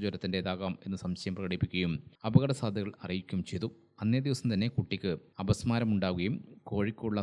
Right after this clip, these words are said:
സ്വകാര്യ ആശുപത്രിയിൽ അഡ്മിറ്റ് ചെയ്യുകയും ചെയ്തു. കുട്ടിക്ക് വേണ്ടി ആരോഗ്യവകുപ്പ് മിൽറ്റെഫോസിൻ എന്ന മരുന്ന് ആസ്ട്രേലിയയിൽ നിന്നും പ്രത്യേകമായി എത്തിച്ചു നൽകുകയും ചെയ്തു.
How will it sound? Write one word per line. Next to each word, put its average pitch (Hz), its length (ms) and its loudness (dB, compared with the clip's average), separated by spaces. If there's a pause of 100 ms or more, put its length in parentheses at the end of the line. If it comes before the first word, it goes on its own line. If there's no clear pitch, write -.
സ്വകാര്യ 104 360 0
ആശുപത്രിയിൽ - 460 -2
അഡ്മിറ്റ് 104 320 0
ചെയ്യുകയും 90 320 2
ചെയ്തു. 90 160 -2 (200)
കുട്ടിക്ക് 147 360 0
വേണ്ടി 117 180 2 (200)
ആരോഗ്യവകുപ്പ് 107 520 2 (260)
മിൽറ്റെഫോസിൻ 113 720 0
എന്ന 98 200 0
മരുന്ന് 95 260 0 (220)
ആസ്ട്രേലിയയിൽ 104 500 -2
നിന്നും 98 180 2 (120)
പ്രത്യേകമായി 98 540 0
എത്തിച്ചു - 260 -8
നൽകുകയും 87 340 0
ചെയ്തു. 92 140 2